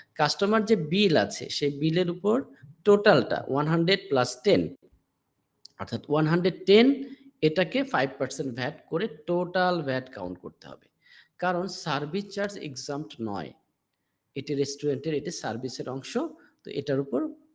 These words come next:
ফাইভ পার্সেন্ট ভ্যাট বলবৎ থাকবে বা ইম্পোজ করতে হবে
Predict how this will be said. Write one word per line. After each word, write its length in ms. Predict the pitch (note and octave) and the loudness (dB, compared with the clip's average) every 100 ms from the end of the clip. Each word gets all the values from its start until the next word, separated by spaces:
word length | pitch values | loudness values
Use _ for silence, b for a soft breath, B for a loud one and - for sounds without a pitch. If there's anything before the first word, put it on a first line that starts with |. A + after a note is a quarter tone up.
| _ _ | _ _
ফাইভ 220 | B2 G#2 G#2 | -2 -2 -2
পার্সেন্ট 360 | G#2+ - E3+ C3 | -6 -4 -4 -2
ভ্যাট 340 | C3+ - - _ - | -2 -4 -8 _ -4
বলবৎ 460 | G#2 F#2+ F#2 E2+ | -2 -2 -4 -8
থাকবে 460 | F#2+ G#2 D3+ C4 - - | -12 -8 -6 -6 -6 -10
বা 80 | A2+ | -4
ইম্পোজ 360 | G#2+ G#2 G#2+ - | -4 -4 -8 -8
করতে 340 | - F#2 - | -10 -12 -10
হবে 360 | A2+ C3+ B3+ | -8 -4 -6